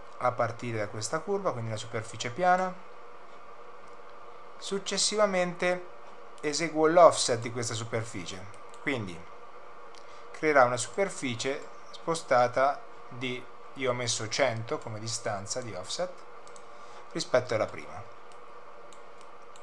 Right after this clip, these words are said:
Il mio rettangolo è di dimensioni più o meno quattromilacento per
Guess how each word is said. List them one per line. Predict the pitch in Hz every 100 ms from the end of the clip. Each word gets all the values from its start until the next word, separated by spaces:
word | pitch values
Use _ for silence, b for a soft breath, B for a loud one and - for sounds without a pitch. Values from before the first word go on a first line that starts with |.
| - - - - - - - - - - - -
Il | 120
mio | 127
rettangolo | 131 120 - 151 151 135 123
è |
di | 117
dimensioni | 117 113 113 113 - 123 120 117 117 113 113 113 - - -
più | 131 127
o | 117
meno | 113 113 110 110 110 - - - - - -
quattromilacento | 117 117 117 120 123 123 120 131 123 120 113 117
per | 113 107 107 107 -